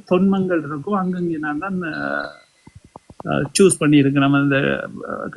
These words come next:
நினைக்கிறேன் வவுனியாலே நினைக்கிறேன் வெடுக்குநாரி மலை என்ற அதை ஒன்றை சூஸ் பண்ணிக்கணும். முதல் ஆரம்பத்துல கதிர்காமத்தை சூஸ் பண்ணிக்கணும். ஆ, பிறகு இப்படி நிறைய இடங்கள் வந்து இது, அது இனியாவது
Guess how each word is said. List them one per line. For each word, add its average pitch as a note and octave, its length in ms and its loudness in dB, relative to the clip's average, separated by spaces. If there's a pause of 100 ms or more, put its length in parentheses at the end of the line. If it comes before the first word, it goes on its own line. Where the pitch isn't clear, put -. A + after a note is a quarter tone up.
(140)
நினைக்கிறேன் F3 500 2
வவுனியாலே E3 600 4
நினைக்கிறேன் C#3 440 4
வெடுக்குநாரி D3+ 560 4
மலை C#3+ 240 4
என்ற C3+ 220 2
அதை C#3 180 -2
ஒன்றை C#3 260 0
சூஸ் B2+ 240 -6
பண்ணிக்கணும். B2 500 -10
முதல் D#3 300 2
ஆரம்பத்துல D3+ 580 -4
கதிர்காமத்தை C#3 640 2
சூஸ் B2+ 280 -8
பண்ணிக்கணும். C3 500 -8 (760)
ஆ, D3 80 -2 (300)
பிறகு D#3 460 -2 (580)
இப்படி E3 360 2
நிறைய G#3+ 340 4
இடங்கள் F3+ 420 2
வந்து F3 300 2
இது, A3+ 160 4 (140)
அது F#3 200 2
இனியாவது A#3+ 600 4